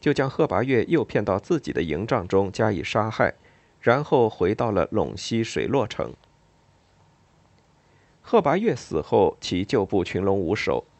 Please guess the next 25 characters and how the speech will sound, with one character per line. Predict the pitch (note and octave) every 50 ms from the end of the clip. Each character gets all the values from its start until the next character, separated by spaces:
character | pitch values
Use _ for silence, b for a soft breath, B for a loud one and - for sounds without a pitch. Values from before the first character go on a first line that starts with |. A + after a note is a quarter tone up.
| b b b b b b b b b _ -
将 | - D3 C3+ A#2+
领 | A2 G#2 G2
们 | G2+ G2+ G2+
经 | G2+ A#2 A2+ A#2
过 | A2+ G2
讨 | F#2 - - D#2+ A#1+ -
论， | G2 G#2 F#2 - - _
认 | - F3+ E3 C#3+
为 | A2 G#2+ G#2+ A2+ A2+ - -
宇 | A2+ G#2 G2
文 | F#2+ F#2+ A2 C#3
泰 | - - D#3 C3
英 | F#2+ - - A#2 A2+ A#2+
明 | A#2+ G#2 F2 E2+ F2+
有 | G2 F2+ B1+ A1+
智 | - - C3+ A#2
谋， | G2 C2 G1+ B1 D#2 - b b b b b b b b
决 | - A#2+ B2+
定 | - C#3+ C3+ A#2+ A2+
推 | - - - D#3+
选 | E3 - A2 D2 A1
他 | - - - C3+ C#3 - - -
为 | G#2+ G2+ G2+
统 | - - - D#2 B1
帅， | - - - F2 -